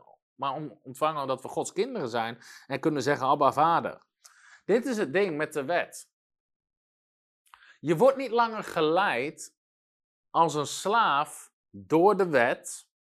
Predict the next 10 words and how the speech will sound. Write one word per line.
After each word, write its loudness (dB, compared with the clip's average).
Hè, -8
de -4
wet 2
maakte -2
een -10
slaaf -2
van -4
je, -10
zegt -12
Paulus. -6